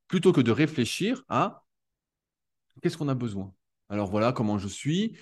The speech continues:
voilà comment sont, euh, donc, euh, je vais faire un peu compliqué, mais désolé, mais pour que vous compreniez, je vais faire, entre guillemets, euh, mon analyse morpho-anatomique, donc j'ai des longs bras,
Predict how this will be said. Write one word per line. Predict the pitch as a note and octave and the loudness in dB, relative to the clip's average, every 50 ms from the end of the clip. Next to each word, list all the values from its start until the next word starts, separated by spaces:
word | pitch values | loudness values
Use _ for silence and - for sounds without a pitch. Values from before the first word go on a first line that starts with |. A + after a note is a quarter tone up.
| - _ - | -20 _ -4
voilà | A2 A#2 A#2+ | 0 0 0
comment | A#2+ - A2+ A2+ A2+ G#2 | 2 2 0 0 0 -2
sont, | - - B2 A#2 A2+ G#2+ _ - - _ _ - | -2 -2 -2 -2 -2 -4 _ -18 -20 _ _ -12
euh, | D#2 D2+ | -12 -6
donc, | F#2 G#2 G2 - - | -4 -4 -4 -2 -4
euh, | F#2+ F2 - - _ _ F#2 | -6 -6 -6 -10 _ _ -18
je | F#2+ G2 | -14 -14
vais | G2+ | -10
faire | F2+ G#2+ G2 | -8 -6 -6
un | G2 | -6
peu | F#2 G#2 | -6 -6
compliqué, | F#2+ G2+ F#2+ - - - A#2 | -8 -8 -10 -10 -8 -6 -4
mais | G#2 F2+ D2+ C#2+ | -2 -2 -4 -4
désolé, | C2+ F2+ G2 F2+ G#2 A2 | -4 -6 -4 -4 -2 -2
mais | A2 G2 | -2 -2
pour | F2 - F#2 | -4 -6 -8
que | F2+ | -10
vous | F2 E2+ | -8 -8
compreniez, | F#2+ F#2+ C3 D#3+ G3+ - - - - _ | -6 -2 -2 -2 -2 -2 -8 -20 -20 _
je | - G2 | -4 2
vais | G#2+ A#2+ | 2 2
faire, | A#2 - - C3+ C3 B2+ C3 C3 - _ _ _ _ _ _ _ _ _ _ _ _ _ _ _ - | 2 4 2 2 2 2 0 -4 -12 _ _ _ _ _ _ _ _ _ _ _ _ _ _ _ -6
entre | A2 A2 - - A2+ | -6 -4 -2 -2 -2
guillemets, | G#2 A2+ A#2 B2+ B2+ B2+ A#2+ B2 - - - - - - - | 2 4 4 6 6 4 2 0 -6 -20 -20 -20 -18 -8 -4
euh, | G2+ G2+ | -2 2
mon | G2+ A#2+ C3 | 4 6 8
analyse | B2+ B2 B2 A#2+ G#2+ | 8 8 6 4 4
morpho-anatomique, | A#2 G#2+ - G#2 F#2+ C3+ D#3+ A3+ A3 | 2 0 2 2 2 2 2 2 2
donc | C#3+ A2 | 2 0
j'ai | G2 G#2 | 0 -2
des | F#2+ G#2 | -2 -2
longs | G2 G#2 G#2 | 0 0 0
bras, | G2+ G#2 B2 C3+ C#3+ D3+ D#3 D#3 | 0 2 2 2 4 4 2 0